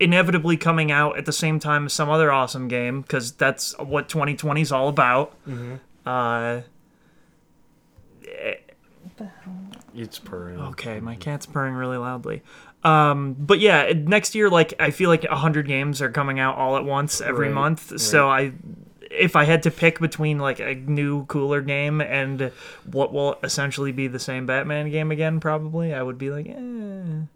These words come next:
Speaker 2: Hmm.
Speaker 1: I mean, they've taken quite a bunch of time off, so maybe
Speaker 2: Right.
Speaker 1: they're reinventing the formula in some sick
Speaker 2: I,
Speaker 1: way
Speaker 2: I
Speaker 1: now
Speaker 2: mean,
Speaker 1: that it's not Rocksteady. I mean, they have to, kinda.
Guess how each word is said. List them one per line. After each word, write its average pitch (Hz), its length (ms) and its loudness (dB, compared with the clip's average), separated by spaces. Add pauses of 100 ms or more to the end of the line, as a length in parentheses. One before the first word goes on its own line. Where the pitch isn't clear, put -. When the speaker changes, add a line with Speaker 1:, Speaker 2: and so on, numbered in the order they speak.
(160)
Speaker 2:
Hmm. 220 200 -8 (260)
Speaker 1:
I 185 80 4
mean, 214 140 2
they've 220 120 6
taken 196 440 4
quite 151 260 4
a 143 60 4 (260)
bunch 143 220 2
of 135 80 -6
time 131 240 0
off, 131 260 0
so 127 180 -2
maybe 120 280 -4
Speaker 2:
Right. 117 80 -6
Speaker 1:
they're 120 260 0
reinventing 123 640 -6
the 120 60 -8
formula 123 640 -4
in 123 100 -8
some 120 260 -6
sick - 300 -8
Speaker 2:
I, - 20 -6
Speaker 1:
way 123 220 4
Speaker 2:
I 127 40 -2
Speaker 1:
now 135 100 6
Speaker 2:
mean, 131 80 4
Speaker 1:
that 135 100 2
it's 127 140 -4
not 123 180 4
Rocksteady. 127 680 -2
I 127 40 -8
mean, 123 200 -10
they 123 100 -10
have 127 220 -10
to, 127 180 -10
kinda. 131 360 -12